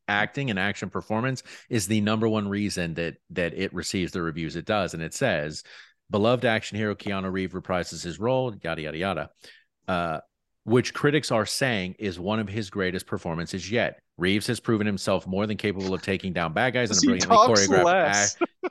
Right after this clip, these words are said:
Speaker 1: action sequence."
Speaker 2: <laughs>
Speaker 1: Reviewers observed that he goes to the next level by bringing more heart and focus to the actionless sequences.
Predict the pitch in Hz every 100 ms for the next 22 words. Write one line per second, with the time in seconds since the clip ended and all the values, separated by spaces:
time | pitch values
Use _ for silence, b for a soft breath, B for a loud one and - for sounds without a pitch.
0 | - 107 113 - 113 - 98 - 87 87
1 | - - B B B _ 104 104 107 131
2 | 151 131 110 - 110 92 120 117 110 87
3 | 95 104 101 107 104 - 95 98 98 104
4 | 95 90 92 82 95 90 87 80 123 131
5 | - 117 101 95 107 101 104 - 104 98
6 | - 101 107 - - 92 85 - 90 73
7 | 82 - 78 95 -